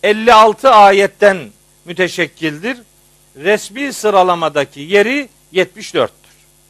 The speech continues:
Resmi sıralamada yetmiş dört, iniş sırasına göre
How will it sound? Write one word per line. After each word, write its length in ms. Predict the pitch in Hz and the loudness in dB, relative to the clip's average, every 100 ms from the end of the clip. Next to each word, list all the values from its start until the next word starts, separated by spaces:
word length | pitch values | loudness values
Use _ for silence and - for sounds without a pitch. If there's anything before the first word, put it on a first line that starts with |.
| _ _ _ _ | _ _ _ _
Resmi 400 | 165 180 202 233 | -8 -8 -6 -8
sıralamada 600 | - 180 143 127 117 113 | -6 -4 -2 -4 -6 -8
yetmiş 480 | 170 202 _ 196 - | -6 -6 _ -20 -2
dört, 200 | 254 277 _ _ - _ | -2 -2 _ _ -20 _
iniş 240 | 214 240 262 | -10 -8 -8
sırasına 540 | - 202 170 - 170 | -2 0 0 -2 -10
göre 420 | 156 175 220 277 | -6 -2 0 0